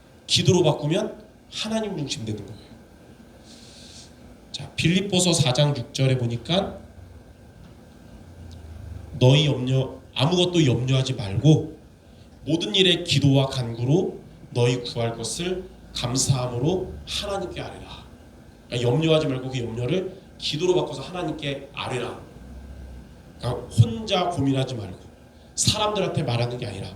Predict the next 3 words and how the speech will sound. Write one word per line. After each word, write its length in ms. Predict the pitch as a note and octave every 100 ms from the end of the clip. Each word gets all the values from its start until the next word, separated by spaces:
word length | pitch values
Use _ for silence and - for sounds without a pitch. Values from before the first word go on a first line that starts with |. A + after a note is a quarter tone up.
| - - - - - -
누구한테 340 | D3+ F3 F#3 D3
말하라고요? 560 | B2 A2+ G2+ A2 D#3 - - -
하나님께. 680 | - - G3 F3 B2 - -